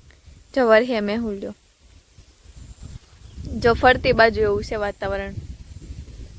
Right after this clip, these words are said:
જેઠિયાના હાથમાં હમાતા જ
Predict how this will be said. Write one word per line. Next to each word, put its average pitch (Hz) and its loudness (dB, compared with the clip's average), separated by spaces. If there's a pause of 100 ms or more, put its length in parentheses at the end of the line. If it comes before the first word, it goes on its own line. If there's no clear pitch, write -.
(3000)
જેઠિયાના 269 4
હાથમાં 247 2
હમાતા 311 6
જ 330 4